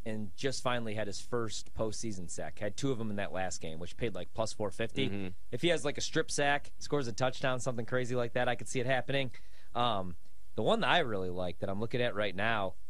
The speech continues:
Speaker 1: is I'm kinda shocked to see Pacheco's rushing yards still at forty-nine and a half. I'm gonna go under on that.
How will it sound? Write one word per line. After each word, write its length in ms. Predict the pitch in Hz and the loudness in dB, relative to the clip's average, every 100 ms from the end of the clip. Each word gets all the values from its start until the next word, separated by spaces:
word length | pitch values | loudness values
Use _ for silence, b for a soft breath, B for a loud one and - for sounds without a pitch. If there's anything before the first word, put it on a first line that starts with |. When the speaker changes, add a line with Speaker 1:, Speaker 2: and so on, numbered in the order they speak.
| - - | -2 -2
Speaker 1:
is 520 | 98 101 98 92 - - | -2 0 0 -2 -2 0
I'm 180 | 107 160 | 0 2
kinda 200 | 170 160 | 0 0
shocked 360 | 131 151 151 - | 0 0 0 -2
to 40 | |
see 160 | - 127 | -2 -2
Pacheco's 560 | 117 - 127 - 113 104 | -2 0 0 2 0 0
rushing 320 | 117 - 107 | 0 0 0
yards 280 | 104 101 - | 0 0 -2
still 240 | - 120 | 0 0
at 80 | 117 | 0
forty-nine 520 | - 120 117 110 110 | -2 0 0 0 0
and 100 | 101 | -2
a 20 | 95 | 0
half. 380 | 104 87 - - - - - | 0 0 -2 -4 -2 -2 -2
I'm 80 | 123 | -2
gonna 100 | 143 | 0
go 160 | 147 147 | 2 0
under 280 | 139 113 | 0 0
on 160 | 95 92 | 0 0
that. 240 | 90 90 | 0 -2